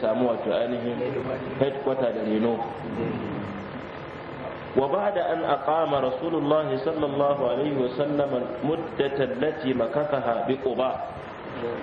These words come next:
Bayan manzon Allah, tsira da aminci Allah su tabbata a gare shi, ya yi ɗan zama na wannan lokaci da ya zauna a garin Quba. Wa arada an yadkhula al-Madina,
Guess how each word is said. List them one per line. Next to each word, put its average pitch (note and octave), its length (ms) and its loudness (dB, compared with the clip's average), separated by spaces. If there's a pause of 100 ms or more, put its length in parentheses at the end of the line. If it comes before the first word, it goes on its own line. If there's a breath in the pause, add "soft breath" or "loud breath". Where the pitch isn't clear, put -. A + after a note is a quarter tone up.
(140)
Bayan E3+ 320 2
manzon E3 320 2
Allah, D#3+ 320 2
tsira D#3+ 260 2
da D3 140 2
aminci D3 260 0
Allah C#3+ 240 4
su - 80 -4
tabbata B2+ 380 2
a A#2+ 80 2
gare B2+ 240 2
shi, B2+ 160 -2
ya C3 80 4
yi C3+ 80 4
ɗan C#3+ 240 0
zama C#3+ 280 4
na D3 120 2
wannan D3 400 2
lokaci C3+ 480 2
da B2 80 2
ya B2 140 4
zauna C#3 340 2
a - 160 2
garin A2+ 240 0
Quba. G2+ 300 0 (1040)
Wa A#2+ 100 4 (140)
arada D#3+ 400 2
an C#3 120 0
yadkhula D3 440 2
al-Madina, B2 560 2